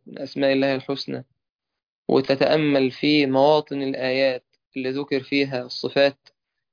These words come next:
خواتيم الآيات، مستحيل إن أنت تتأمل فيها وتفهم معناها وتشوف أثرها على حياتك، ومستحيل إن المحبة تكون في قلبك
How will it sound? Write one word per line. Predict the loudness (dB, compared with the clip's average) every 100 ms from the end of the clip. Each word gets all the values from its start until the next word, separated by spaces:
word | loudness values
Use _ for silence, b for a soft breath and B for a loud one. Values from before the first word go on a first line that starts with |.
| -10
خواتيم | 0 2 2 0 0
الآيات، | 0 -2 -2 0 -2 -6 _ _ _ _ _ _ _ _ _ _ _ _ -18
مستحيل | -8 -4 0 0
إن | 0
أنت | -2
تتأمل | -4 -2 -4 -4
فيها | -6 -6 -6 -6
وتفهم | -6 -6 -6 -6
معناها | -4 -2 -2 -2 -6 -12 _ _ _ _ _ _ _ _ _ _ -14
وتشوف | -8 -6 -4
أثرها | -2 0 0 -2
على | -2 -4 -4
حياتك، | -6 -8 -8 -10 -16 -20 -20 _ _ _ _ _ _ -8
ومستحيل | -6 -4 -6 -2 0 2 2 4
إن | 2
المحبة | 0 0 0 0 0 -2
تكون | -2 -2 -2
في | 0 -2
قلبك | 0 0 -2 -8 -12 -14